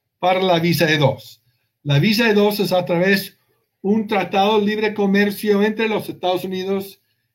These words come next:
y su país. Aquí está una lista de los países latinoamericanos que califica. Argentina,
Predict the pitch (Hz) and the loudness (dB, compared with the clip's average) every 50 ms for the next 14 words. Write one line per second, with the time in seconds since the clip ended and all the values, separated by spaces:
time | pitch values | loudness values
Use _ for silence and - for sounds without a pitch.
0 | _ _ _ - 151 170 175 180 170 - - 170 147 143 175 175 202 240 240 202 | _ _ _ -4 0 0 0 0 -2 -2 -2 -2 -2 0 2 4 4 4 4 4
1 | 151 117 - - - - _ _ _ _ _ _ _ _ _ - 147 139 139 - | 2 -2 -8 -14 -18 -20 _ _ _ _ _ _ _ _ _ -8 -6 -6 -6 -4
2 | 190 185 175 - 202 202 202 208 214 220 220 220 208 208 208 208 202 196 202 - | -6 -8 -6 -4 -2 0 2 2 2 2 2 2 4 4 4 4 2 2 0 -2
3 | - 214 208 208 220 233 - - - - 160 147 160 160 160 160 160 160 156 156 | -4 0 0 0 0 -2 -4 -10 -16 -16 -6 -2 0 2 2 2 2 2 0 0
4 | 156 147 143 - - 151 165 196 202 202 - 214 196 180 170 - 185 175 180 196 | -2 -4 -4 -4 0 2 2 2 2 0 -2 -2 -2 -2 -2 -2 -2 -2 -2 0
5 | 190 190 202 196 196 226 214 208 190 185 202 208 - - _ _ _ _ _ _ | 0 0 0 0 2 4 4 4 2 0 -4 -8 -10 -14 _ _ _ _ _ _
6 | _ - 165 147 175 180 175 175 175 - 190 160 139 - 131 - - _ _ - | _ -6 -4 -2 0 2 2 2 2 0 -2 -2 -4 -6 -12 -16 -18 _ _ -4
7 | 147 151 139 143 139 139 - - 196 196 196 190 196 190 202 208 214 - | -2 -2 0 2 2 0 2 2 2 4 4 4 2 0 0 -2 -6 -10